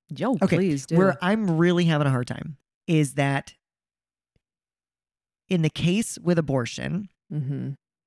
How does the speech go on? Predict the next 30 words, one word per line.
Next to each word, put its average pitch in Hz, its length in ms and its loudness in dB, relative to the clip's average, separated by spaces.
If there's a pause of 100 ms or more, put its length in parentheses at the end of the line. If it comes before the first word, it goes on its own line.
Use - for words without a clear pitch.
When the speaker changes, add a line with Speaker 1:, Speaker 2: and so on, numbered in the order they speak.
(1080)
Speaker 2:
Roe 160 200 4
v. 190 140 2
Wade 160 220 4
is 151 120 0
overturned 143 800 2
by 139 160 0
the 139 80 0
Supreme 143 380 -4
Court, 131 340 0
and 131 120 -4
they 131 60 -2
essentially 135 640 -4
gave 139 160 0
it 131 100 -4
back 120 240 -4
to 120 120 -12
the - 100 -10
states - 520 -14
and 135 120 -8
said, 131 140 -6
"You 147 240 2
must 143 280 -4
make 135 180 -8
decisions 123 680 -6
as, 139 300 -14
you 156 180 -2
know, 131 120 0
as 131 160 -4
a 131 60 -6
state, 135 500 -10